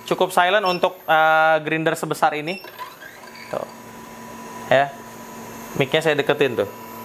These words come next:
Suaranya silent ya. Pada saat udah nggak ada kopinya ya. Pas ada kopinya juga cakep sih. Ini udah makin kasar nih kelihatan.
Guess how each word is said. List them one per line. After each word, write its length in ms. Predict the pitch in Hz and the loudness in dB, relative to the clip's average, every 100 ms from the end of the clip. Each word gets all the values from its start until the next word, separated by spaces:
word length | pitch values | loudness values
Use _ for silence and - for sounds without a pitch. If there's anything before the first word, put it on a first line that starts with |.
| - - - - - - - - - - - - - 113 - | -14 -14 -12 -12 -12 -10 -10 -10 -8 -8 -8 -8 -6 -6 -6
Suaranya 320 | - 127 135 139 | 2 4 4 4
silent 360 | 131 131 143 127 | 2 4 4 4
ya. 160 | 131 - - - | 2 -2 0 2
Pada 160 | 123 | 4
saat 320 | 120 127 123 | 4 2 2
udah 160 | 127 123 | 2 2
nggak 160 | 123 131 | 4 4
ada 60 | |
kopinya 400 | 127 127 156 147 | 2 2 2 2
ya. 160 | 127 143 - - - - - | 2 0 -2 -14 -16 -20 -6
Pas 100 | 139 | 0
ada 220 | 135 139 | 2 4
kopinya 260 | 139 156 180 | 2 2 2
juga 220 | 147 135 | 2 2
cakep 260 | 127 - - | 0 0 -2
sih. 160 | 143 - - - - - - | -6 -8 -16 -20 -20 -20 -6
Ini 160 | 127 135 | -2 2
udah 80 | 135 | 2
makin 260 | 135 139 | 2 2
kasar 300 | 139 127 147 | 0 2 0
nih 100 | 147 | 2
kelihatan. 540 | 143 131 127 135 175 | 2 2 2 0 0